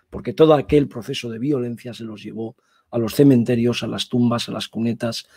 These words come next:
a pozos, a minas, a sitios abandonados, porque desde ese punto de vista algunos, muchos de ellos ni siquiera fueron enterrados con dignidad o enterrados en un sitio reconocido.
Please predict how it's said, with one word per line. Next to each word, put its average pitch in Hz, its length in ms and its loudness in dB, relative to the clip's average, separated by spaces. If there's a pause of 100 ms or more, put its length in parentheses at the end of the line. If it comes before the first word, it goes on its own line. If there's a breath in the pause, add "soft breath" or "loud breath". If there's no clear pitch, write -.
(220 soft breath)
a 110 300 -2 (240)
pozos, 135 600 2 (200)
a 123 100 -2
minas, 139 600 6
a 127 60 -10
sitios 139 380 -4
abandonados, 123 720 -4 (320 soft breath)
porque 135 280 4
desde 131 180 8
ese 165 160 6
punto 147 240 0
de 139 80 4
vista 147 340 0
algunos, 135 720 -2 (180)
muchos 143 460 2
de 123 120 -4
ellos 120 300 -4
ni 117 100 -6
siquiera 131 380 -2
fueron 123 400 -4 (260)
enterrados 127 880 0 (260)
con 147 240 6
dignidad 117 600 0 (180)
o 160 240 8
enterrados 123 640 -2
en 113 100 -6
un 113 120 -8
sitio 107 420 -10 (380 soft breath)
reconocido. - 720 -6